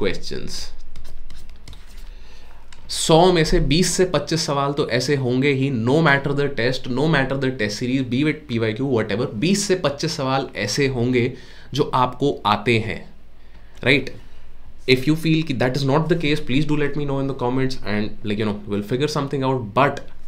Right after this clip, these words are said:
these twenty to twenty-five questions are the only questions that you want to do in the first round।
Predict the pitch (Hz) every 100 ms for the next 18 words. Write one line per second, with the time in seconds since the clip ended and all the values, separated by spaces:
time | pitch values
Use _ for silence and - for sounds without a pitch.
0 | - - - - - 147 190 - 156 160
1 | 170 202 180 165 156 165 165 165 135 131
2 | - 147 131 131 143 - - 120 143 151
3 | 156 175 170 131 120 143 131 117 120 123
4 | 117 117 120 113 123 113 120 113 101 -
5 | 90 71